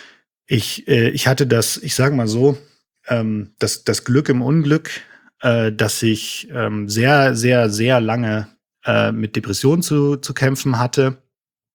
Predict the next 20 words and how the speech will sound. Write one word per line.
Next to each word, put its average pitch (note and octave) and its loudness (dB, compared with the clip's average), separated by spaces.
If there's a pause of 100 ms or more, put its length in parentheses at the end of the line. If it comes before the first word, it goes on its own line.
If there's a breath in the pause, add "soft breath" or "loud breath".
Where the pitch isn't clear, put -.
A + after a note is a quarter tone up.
(340)
Und A2+ 2
da G2+ 0
war G#2+ 0
das A#2+ 0
meine A#2+ 2
Ablenkung. B2 -2
Da G2+ 0
habe G#2+ -2
ich - -4
mich A#2 -4
dann A#2+ 0
in B2+ -2
die A#2 0
Arbeit B2+ 2
gestürzt. - -6 (520 loud breath)
Und G#2 -4
das G2 -2
hat G#2+ -4
mir, G#2+ 0
ähm, G#2 -6